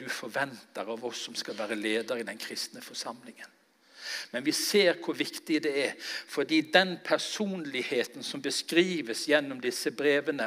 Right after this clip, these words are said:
og kapitlene til Timoteus, det er personer som ikke svikter når det gjelder. Som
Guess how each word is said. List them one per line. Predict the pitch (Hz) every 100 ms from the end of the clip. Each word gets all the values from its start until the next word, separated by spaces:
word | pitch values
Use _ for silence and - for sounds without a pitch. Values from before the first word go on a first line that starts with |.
| 113
og | -
kapitlene | 139 - 175 - - 117 - - - -
til | 135
Timoteus, | 143 127 123 147 117 - - - -
det | 139
er | -
personer | 127 - 160 151 127 95
som | - 120 -
ikke | - - -
svikter | - 120 - - 135 117
når | 110
det | 110
gjelder. | 120 - - - - _ _ _ _ _ _ _ _ - -
Som | - 147